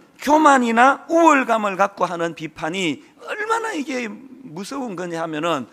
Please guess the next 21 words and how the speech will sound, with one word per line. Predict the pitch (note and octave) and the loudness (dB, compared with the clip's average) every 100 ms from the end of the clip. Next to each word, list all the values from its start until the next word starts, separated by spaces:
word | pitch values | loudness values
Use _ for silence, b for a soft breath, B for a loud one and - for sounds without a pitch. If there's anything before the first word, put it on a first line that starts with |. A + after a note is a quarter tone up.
| b b | b b
제가 | B3+ C#4 | -4 -2
앞에서 | - C4+ A3 G3+ | -2 -4 -6 -6
인용해 | G3+ A#3 A#3+ G#3+ | -4 -2 -2 -2
드렸던 | F#3+ F#3+ F#3 G3 E3+ - B | -2 -2 0 2 2 0 B
로마서 | E3 A3 A#3 A#3 G#3 | 4 6 6 4 0
십사 | A3 - G#3+ | -4 -6 -4
장 | G#3 | -2
십 | F#3 A#3 | -4 -4
절을 | A#3+ G3+ | -2 0
다시 | B3+ C4+ | 0 0
한번 | G#3+ E3 B2 | 0 -2 -4
보십시오. | A#2 - A#2 - _ _ _ b b | -10 -14 -14 -16 _ _ _ b b
왜 | D#3+ A3+ D#4 D#4 C4 | 2 6 6 4 4
이, | C4+ D4 C#4+ | 2 2 2
이런 | C#4 C#4+ C4+ A#3+ | 2 4 2 2
류의 | B3 A#3 | 2 0
비판이 | - G3 - G#3 G3+ G3+ D#3 B B | -2 -4 -2 -2 0 0 -2 B B
하나님의 | D#4 D4+ C4 G#3+ | 2 2 2 0
심판대 | - - F#4+ A4 F#4+ G#4 E4 | -2 -2 -4 -4 -4 -2 -2
앞에서는 | A3+ F#3 - E3 F3+ | -2 -4 -8 -6 -6
비판이냐? | F3 - A3 F3+ D#3+ E3+ C3 | -2 0 2 2 4 4 4